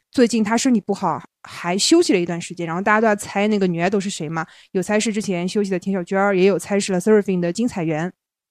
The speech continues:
后来各个公司都分别出了公告说：“啊，这是无稽之谈，我们根本就没有成员被提告或者是被怎么样。”论坛写帖子的人就，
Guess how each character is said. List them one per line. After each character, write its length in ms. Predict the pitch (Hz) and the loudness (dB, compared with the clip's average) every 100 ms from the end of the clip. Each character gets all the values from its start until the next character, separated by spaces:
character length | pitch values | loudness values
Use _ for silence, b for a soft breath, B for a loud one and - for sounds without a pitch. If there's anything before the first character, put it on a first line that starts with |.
| _ _ _ | _ _ _
后 120 | - | -2
来 380 | 233 190 202 208 _ | 0 0 -4 -8 _
各 120 | 330 | 4
个 100 | 254 | 4
公 220 | 220 254 | 6 2
司 160 | 262 233 | 2 2
都 120 | 254 | 2
分 200 | 262 254 | 4 2
别 100 | 208 | 2
出 180 | 202 269 | 0 0
了 80 | 226 | 2
公 200 | 233 233 | 2 2
告 180 | 226 185 | 2 2
说 160 | 220 196 | 0 0
：“啊， 140 | 180 | 0
这 100 | 180 | 0
是 100 | 202 | 0
无 140 | 202 196 | 4 4
稽 140 | 233 | 4
之 60 | 220 | -2
谈， 260 | - 190 196 | 0 2 4
我 60 | |
们 160 | 190 214 | 4 4
根 120 | 311 | 4
本 80 | 233 | 6
就 140 | 240 220 | 6 6
没 120 | 240 | 4
有 100 | 262 | 4
成 160 | 202 | 2
员 280 | 226 220 220 | 0 0 0
被 240 | 254 233 196 | 2 2 2
提 180 | - | -6
告 180 | 185 226 | 0 2
或 120 | 208 | 4
者 40 | 214 | 2
是 80 | 226 | 0
被 140 | 233 | -4
怎 100 | 202 | -4
么 100 | 160 | -4
样。” 200 | 196 175 _ _ - | -4 -4 _ _ -2
论 180 | 247 220 | 2 2
坛 260 | - 185 196 | 2 -2 0
写 220 | - 214 | 0 0
帖 180 | 226 165 | 0 -2
子 80 | |
的 100 | 185 | 0
人 180 | 190 175 | 0 0
就， 320 | 175 196 175 | 2 2 2